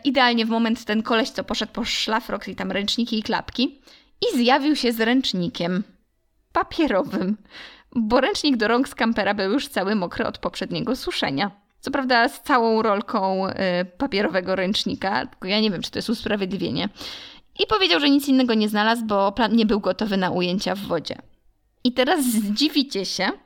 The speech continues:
ale aktorka wskoczyła po raz czwarty. No bo to była sumienna i porządna dziewczyna i nie chciała robić problemów.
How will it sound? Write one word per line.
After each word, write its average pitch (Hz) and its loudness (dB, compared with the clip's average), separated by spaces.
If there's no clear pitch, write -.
ale 294 0
aktorka 208 0
wskoczyła 226 -2
po 214 -6
raz 294 -2
czwarty. 214 0
No 508 0
bo 523 0
to 453 -4
była 359 2
sumienna 247 2
i 226 2
porządna 208 2
dziewczyna 196 -2
i - -16
nie - -4
chciała 254 4
robić 233 2
problemów. 202 -4